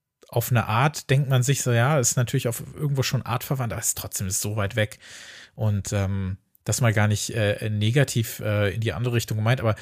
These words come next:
habt ihr denn mal so drüber nachgedacht, in die Liste irgendein Beyoncé-Album aufzunehmen oder ist da, ist das für euch zu weit weg, was den Geschmack angeht?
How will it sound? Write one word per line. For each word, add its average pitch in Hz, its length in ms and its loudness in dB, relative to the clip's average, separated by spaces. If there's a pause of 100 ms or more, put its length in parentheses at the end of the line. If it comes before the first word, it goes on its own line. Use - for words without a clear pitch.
(240)
habt - 320 -2
ihr 135 180 6
denn 165 160 8
mal 139 220 8
so 135 180 4 (240)
drüber 120 300 2
nachgedacht, 120 540 2
in 156 80 2
die 139 100 6
Liste 135 240 2
irgendein 123 380 2
Beyoncé-Album 110 480 0
aufzunehmen 165 520 0
oder 117 300 2
ist - 240 -2
da, 104 240 4 (520)
ist - 200 -10
das 113 80 0
für - 140 -2
euch 95 100 0
zu - 160 -4
weit 95 160 0
weg, - 360 -4 (680)
was - 200 -4
den 98 120 -2
Geschmack 95 340 -4
angeht? 95 360 -6